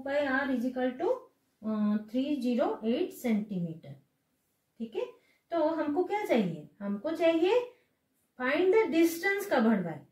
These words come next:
हमने वन rotation पे निकाला है, पर हमको पूछा क्या गया है? two thousand rotation पे बस diameter given है और two thousand rotation पे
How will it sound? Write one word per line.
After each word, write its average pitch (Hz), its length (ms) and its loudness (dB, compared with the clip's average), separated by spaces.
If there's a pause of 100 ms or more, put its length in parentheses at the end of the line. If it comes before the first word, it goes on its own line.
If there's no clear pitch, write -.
(200)
हमने 302 280 0
वन 330 320 4
rotation 403 680 -4
पे 403 120 -4
निकाला 226 400 0
है, 170 240 -6
पर 311 140 -2
हमको 349 300 -2
पूछा 311 360 -6
क्या 440 280 2
गया 269 220 2
है? 170 180 -6 (300)
two 370 200 0
thousand 427 480 2
rotation 359 580 0
पे 381 120 -2
बस 370 200 2
diameter 277 560 0
given 381 340 4 (100)
है - 120 -2 (280)
और 320 140 -6
two 359 200 0
thousand 427 500 6
rotation 415 600 2
पे 539 160 6